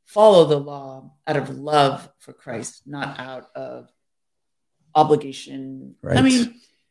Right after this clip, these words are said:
Speaker 1: it's not, it's not abject fear, it's reverence. It's not the fear of punishment that we won't be saved, but it's more the reverence of God and his law, because he came to
Speaker 2: Mm.
Speaker 1: fulfill the law, not to break it.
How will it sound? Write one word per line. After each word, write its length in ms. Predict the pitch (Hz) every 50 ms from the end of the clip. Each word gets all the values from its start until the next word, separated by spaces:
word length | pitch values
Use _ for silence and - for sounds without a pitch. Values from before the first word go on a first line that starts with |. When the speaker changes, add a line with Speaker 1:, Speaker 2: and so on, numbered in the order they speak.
| _ _ _
Speaker 1:
it's 560 | - 107 101 85 - - - 151 190 - -
not, 280 | 202 214 214 - - - 208
it's 160 | 202 190 -
not 220 | 214 202 - - -
abject 480 | 175 175 165 156 180 175 165 - -
fear, 720 | - - - - - 185 180 165 143 120 - - - - - -
it's 240 | 151 151 - - 147
reverence. 720 | 139 156 151 - - 127 101 90 _ - - - - _ _ _ _ _ _ _ _ _ _ _ _ _ _ _ _ _ _ _ _ _ _ _ _ _ _ _ _ _ _ _ _ _ - -
It's 160 | - 185 - -
not 200 | 190 196 196 214
the 60 | 202
fear 200 | - 208 196 175
of 140 | 147 143 143
punishment 500 | - 170 165 160 - - 165 143 135 139
that 120 | 139 131 -
we 100 | 143 147
won't 220 | 143 143 139 143
be 80 | 139 127
saved, 680 | - - - 226 220 202 165 147 143 139 131 - - _
but 140 | 147 139 143
it's 180 | 139 - -
more 260 | 147 147 143 147 147
the 140 | 143 143 135
reverence 720 | 131 127 156 156 156 147 147 139 131 120 117 - - - _ _ _ _ _ _ _ _
of 460 | - 143 139 135 135 135 131 - - - - 143
God 320 | 151 139 123 131 139 135
and 160 | 135 135 135
his 240 | 135 135 - - -
law, 280 | 143 135 127 - - -
because 220 | - - - -
he 60 | -
came 180 | - - 170 -
to 60 | 104
Speaker 2:
Mm. 80 | 104 104
Speaker 1:
fulfill 280 | 110 104 98 - 147
the 100 | 147 135
law, 200 | 123 117 104 90 -
not 200 | 120 131 135 _
to 60 | 151
break 260 | _ - 127 123 _ _
it. 80 | _